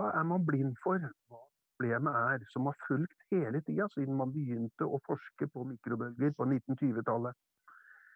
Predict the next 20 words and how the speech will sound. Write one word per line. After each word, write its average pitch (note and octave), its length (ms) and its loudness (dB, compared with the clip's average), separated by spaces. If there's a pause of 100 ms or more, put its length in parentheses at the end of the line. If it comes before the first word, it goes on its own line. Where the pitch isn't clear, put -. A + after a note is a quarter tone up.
(120)
Så B2+ 140 0
smått. - 380 0 (440)
Da C#3+ 120 0
har C3 160 2
man D3 160 0
sett A2+ 200 -4
at C3 120 -4
det D3+ 80 2
var B2+ 200 4
noe D3 360 4
som D3+ 160 2
ikke D3 160 0
ble B2+ 160 2
fanget A#2+ 400 2
opp G3+ 280 -2 (120)
av C#3+ 80 2
den C3+ 160 0
tenkningen A2+ 560 -2
der. G2+ 140 0 (1600)
For E3 240 2